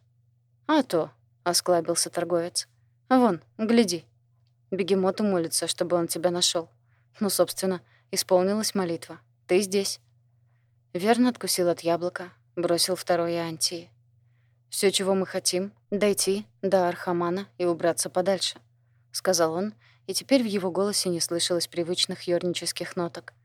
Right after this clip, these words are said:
только спокойствие владыки, который отдаёт приказ. «Поможешь?»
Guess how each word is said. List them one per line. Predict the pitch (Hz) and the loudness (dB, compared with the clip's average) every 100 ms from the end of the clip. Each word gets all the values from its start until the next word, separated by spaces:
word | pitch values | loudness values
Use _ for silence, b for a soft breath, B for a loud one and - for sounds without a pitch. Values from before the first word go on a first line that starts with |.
| _ _ _ | _ _ _
только | 185 180 180 | -2 0 -2
спокойствие | - 175 170 160 - 175 | -2 -2 -2 -2 -2 -2
владыки, | 160 170 165 - 202 - _ _ - | 0 -2 -4 -8 -14 -18 _ _ -6
который | 262 208 240 247 | -2 2 4 4
отдаёт | 180 180 165 | 2 -2 -4
приказ. | - 170 - 160 - - _ _ _ _ _ _ | -6 -8 -6 -6 -6 -8 _ _ _ _ _ _
«Поможешь?» | 185 175 180 247 240 - | 0 2 4 4 2 -4